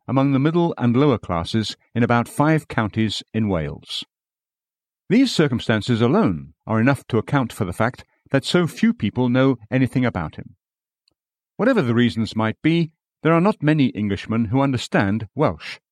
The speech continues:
or can even pronounce the names of the parishes where Rowlands used to preach. In the face of these circumstances, we have no right to be surprised if his reputation has been confined to the land of his birth. In addition to all this, we must remember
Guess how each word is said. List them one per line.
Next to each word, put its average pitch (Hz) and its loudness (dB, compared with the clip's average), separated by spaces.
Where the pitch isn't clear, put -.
or 104 2
can 123 2
even 120 2
pronounce 127 -2
the 113 -2
names 139 2
of 107 0
the 107 -2
parishes 139 -2
where 101 -2
Rowlands 107 -2
used - -4
to - -10
preach. - -4
In 165 4
the 160 4
face 262 0
of 117 2
these 117 2
circumstances, 135 0
we 143 4
have 147 2
no 175 0
right 120 -2
to - -8
be 110 2
surprised 123 0
if 104 0
his 107 2
reputation 139 0
has 101 -2
been 107 -2
confined 107 0
to 110 0
the 127 0
land 101 0
of 90 -4
his 101 -4
birth. - -10
In 240 4
addition 170 0
to 127 2
all 151 4
this, - -6
we 143 2
must 156 -2
remember 107 0